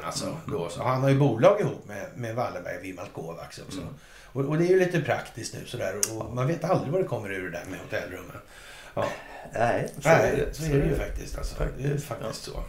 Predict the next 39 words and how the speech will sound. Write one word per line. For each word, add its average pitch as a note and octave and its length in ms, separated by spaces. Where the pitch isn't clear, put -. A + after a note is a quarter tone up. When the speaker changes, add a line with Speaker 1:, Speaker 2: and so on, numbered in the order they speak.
Speaker 2:
Ja, C#3+ 160
nej, C#3 200
men A#2+ 140
det - 60
är - 140
ju F#3 100
bara, A3 360
ja, G3 320
det C#3+ 80
är B2 40
fantastiska - 760
exponeringar. G2+ 500
Speaker 1:
Kanske - 280
kommer A3 240
då B3 100
alltså C#3+ 220
Vladimir C3+ 420
Putin A#3 420
bli A3 100
den A2+ 180
som B2+ 100
ut-, - 200
liksom B2 340
utdelar D3+ 480
Alexander G#2+ 680
Speaker 2:
Skulle - 280
kunna D#3 160
bli B2 120
Speaker 1:
hugget A2+ 380
Speaker 2:
så. C#3 60
Speaker 1:
över G#2+ 540
Speaker 2:
Ja. F2 40
Speaker 1:
mainstream G#2+ 480
media. F2 340
Speaker 2:
Mm. F2 220
Speaker 1:
Han F#3 160
vill F3+ 160
ju D#3+ 60
höras. - 640